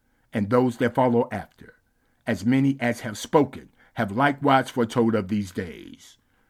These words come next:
So Moses, the servant of the Lord, died there in the land of Moab,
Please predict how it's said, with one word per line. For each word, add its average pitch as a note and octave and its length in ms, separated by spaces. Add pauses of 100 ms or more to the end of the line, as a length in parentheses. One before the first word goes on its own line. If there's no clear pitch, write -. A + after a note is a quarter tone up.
(120)
So B2 220
Moses, G2+ 500
the - 140
servant A#2 360
of A2 120
the A2 80
Lord, A2 320
died D#2+ 560 (180)
there F#2+ 540 (380)
in A#2+ 100
the A#2 100
land G#2 460 (400)
of G#2 160
Moab, A2+ 580